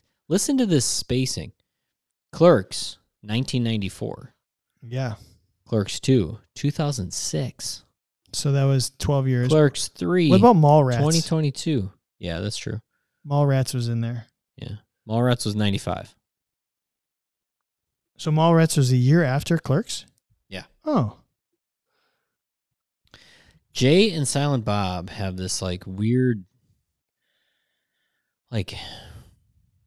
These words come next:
Speaker 1: two to three year, like, windows that they're just, like, everywhere. They're in, like, seven different movies.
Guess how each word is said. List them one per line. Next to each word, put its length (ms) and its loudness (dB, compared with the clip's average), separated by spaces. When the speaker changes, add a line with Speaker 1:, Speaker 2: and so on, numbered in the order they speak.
Speaker 1:
two 220 0
to 100 0
three 280 0
year, 340 2
like, 460 -8
windows 840 -4
that 140 -10
they're 100 -8
just, 220 -10
like, 160 -10
everywhere. 480 -12
They're 140 -6
in, 80 -4
like, 160 -8
seven 400 -4
different 260 -6
movies. 460 -6